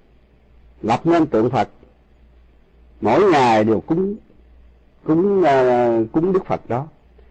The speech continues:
và mỗi ngày đều tụng kinh. Cho đến ba năm sau,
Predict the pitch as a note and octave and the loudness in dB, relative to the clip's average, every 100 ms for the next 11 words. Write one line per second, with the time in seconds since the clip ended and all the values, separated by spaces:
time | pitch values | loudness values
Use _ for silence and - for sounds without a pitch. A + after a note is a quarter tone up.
0 | - A2 A#2+ C#3+ A3 E3 C#3+ C3 C3 B2 | -8 -2 0 2 2 2 4 2 2 2
1 | A#2+ C3 D3+ D#3+ - - - - _ _ | 0 0 0 -2 -4 -18 -20 -20 _ _
2 | _ - _ _ _ _ _ C3+ C3 D3 | _ -20 _ _ _ _ _ -4 0 2
3 | D3+ C#3 C#3 C#3 - C3 A#2+ | 2 2 2 0 0 0 0